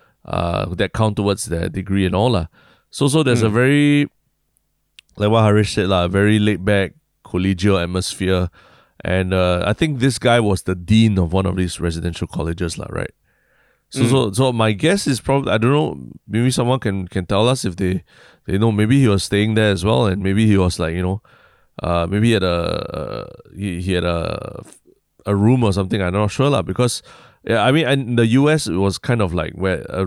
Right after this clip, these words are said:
Speaker 1: you know, when you stay in a dorm as well, there's programs within the dorm, and there's a residential advisor, there's a, there's a, people like that, lah, who help you, you know, settle into your, your place, but also,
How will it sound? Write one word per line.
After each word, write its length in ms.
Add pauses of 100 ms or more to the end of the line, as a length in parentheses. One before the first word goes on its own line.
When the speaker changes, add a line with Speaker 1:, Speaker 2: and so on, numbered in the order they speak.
Speaker 1:
you 100
know, 100
when 220
you 80
stay 200
in 80
a 60
dorm 320
as 160
well, 220 (320)
there's 180
programs 640
within 240
the 100
dorm, 440
and 200
there's 160
a 80
residential 540
advisor, 640
there's 180
a, 240 (480)
there's 200
a, 460 (280)
people 240
like 160
that, 120
lah, 140
who 160
help 220
you, 320 (460)
you 100
know, 300
settle 420
into 300
your, 460
your 180
place, 360
but 100
also, 380